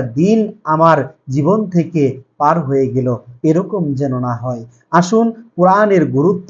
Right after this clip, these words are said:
আমরা বুঝি, কোরআনের হক আমরা আদায় করি, কোরআন শিখি, কোরআন তেলাওয়াত করি, কোরআন নিয়ে গবেষণা করি, কোরআন নিয়ে তাদাব্বর করি। কোরআন হলো আমার জীবনের পাথেয়, কোরআন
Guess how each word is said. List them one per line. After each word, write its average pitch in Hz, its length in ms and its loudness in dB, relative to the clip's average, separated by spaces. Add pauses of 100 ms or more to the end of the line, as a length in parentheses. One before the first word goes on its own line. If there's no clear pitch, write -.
(140)
আমরা 131 180 0
বুঝি, 127 440 -2 (1000)
কোরআনের 190 440 4 (480)
হক 180 200 6 (120)
আমরা 160 240 2 (100)
আদায় 156 320 2
করি, 131 220 0 (420)
কোরআন 214 300 4 (160)
শিখি, 190 420 0 (440)
কোরআন 175 300 6 (140)
তেলাওয়াত 156 380 4 (120)
করি, 143 220 2 (300)
কোরআন 165 300 2
নিয়ে 156 220 2
গবেষণা 135 520 -4
করি, 123 160 -6 (340)
কোরআন 196 300 4
নিয়ে 180 240 2
তাদাব্বর 139 460 0 (120)
করি। 120 180 -4 (300)
কোরআন 196 340 6
হলো 180 240 4 (120)
আমার 160 180 2 (100)
জীবনের 156 420 0 (200)
পাথেয়, 139 480 0 (360)
কোরআন 190 260 4